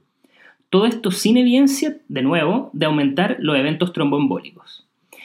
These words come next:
El ácido tranexámico, si bien no demostró disminuir el riesgo de histerectomía, ya que probablemente esto se hace de forma más precoz durante la hemorragia y en estos momentos es muy pronto para que el ácido tranexámico tenga algún efecto.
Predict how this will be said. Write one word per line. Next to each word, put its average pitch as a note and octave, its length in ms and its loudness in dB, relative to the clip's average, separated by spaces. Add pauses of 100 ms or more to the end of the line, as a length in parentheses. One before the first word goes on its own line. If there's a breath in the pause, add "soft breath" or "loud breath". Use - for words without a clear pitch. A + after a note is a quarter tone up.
(180 loud breath)
El D3 140 -4
ácido F3+ 260 0
tranexámico, F3+ 580 0
si - 160 -2
bien C#3+ 320 2
no C3+ 120 2
demostró A3 400 0
disminuir G#3 440 4
el G3 100 0
riesgo F#3 260 2
de F3+ 80 4
histerectomía, A#3 760 0
ya A3 140 -2
que A#3+ 80 0
probablemente G#3+ 720 -2
esto F3+ 200 -4
se F3+ 140 -4
hace F3+ 220 -2
de F3 80 -2
forma E3 240 0
más C#3 220 -2
precoz E3+ 260 0
durante D3+ 280 -2
la C#3 60 0
hemorragia F3+ 540 -2
y F#3 100 -4
en D#3 60 -2
estos F3 200 -2
momentos F3+ 460 0
es C#3+ 60 -4
muy E3+ 160 2
pronto F3+ 480 -2
para D3 180 -2
que C3+ 60 0
el C3 80 0
ácido D3+ 260 -4
tranexámico D3 640 -2
tenga C3+ 240 -2
algún C3 220 -2
efecto. - 360 -20